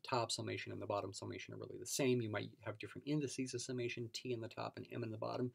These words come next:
but that doesn't matter. The ratio is going to equal one. The sum of all the W Ts does equal one, and this is D zero here, so we do get D one is D zero minus one.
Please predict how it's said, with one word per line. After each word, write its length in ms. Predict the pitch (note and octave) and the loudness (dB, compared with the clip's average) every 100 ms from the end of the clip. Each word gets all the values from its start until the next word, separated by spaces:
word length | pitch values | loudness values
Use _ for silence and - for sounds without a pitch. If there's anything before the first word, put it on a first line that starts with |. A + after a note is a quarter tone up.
| - - _ | -6 -20 _
but 80 | A#2+ | 10
that 120 | A2 | 10
doesn't 280 | A2 G#2 G#2+ | 4 2 2
matter. 300 | G#2+ G#2+ G#2 | 4 4 4
The 80 | |
ratio 360 | G#2 A2+ - G#2 | 6 4 4 2
is 80 | G2+ | 2
going 220 | G#2 G2+ | 0 -2
to 120 | - | -2
equal 220 | - G#2 F#2+ | -2 2 4
one. 260 | G2 G2 F#2+ - - - - _ - _ _ - | 6 4 0 -10 -18 -18 -18 _ -20 _ _ -2
The 60 | |
sum 260 | - D#3 D3+ C3+ | 4 6 8 10
of 60 | |
all 200 | B2+ B2+ | 12 12
the 100 | B2 A#2+ | 12 8
W 260 | A2+ A2+ | 4 2
Ts 240 | A2 A#2 A2 | 0 -2 2
does 200 | A2 G#2 | 0 0
equal 240 | - A2+ | 0 6
one, 200 | C3 C3+ | 8 8
and 280 | A#2 A2 A2+ | 4 0 4
this 220 | B2 - | 4 4
is 320 | A#2+ A2 G#2+ - _ _ _ - A2 | 2 0 -4 -8 _ _ _ -12 -4
D 520 | A#2+ A2+ A2+ A2+ A#2 B2 | 0 2 2 2 0 -4
zero 400 | A2+ A2+ A2 G#2+ | 0 2 4 2
here, 340 | G2+ G#2+ G#2 G2+ | 2 2 2 2
so 200 | - A2+ | 0 0
we 120 | A2 | 0
do 200 | A2+ B2+ | 8 8
get 220 | A#2+ A2 - _ _ _ - | 8 4 0 _ _ _ -2
D 160 | A#2+ A#2 | 2 4
one 280 | A2+ A2 | 4 2
is 360 | G#2 - G2+ G2 | 0 0 0 -2
D 320 | G#2+ A2 A2 | -2 0 0
zero 340 | G#2 G#2 G#2 G2+ | 0 0 8 10
minus 360 | G2+ F#2+ G2 - | 10 8 -2 -2
one. 180 | G2+ | -2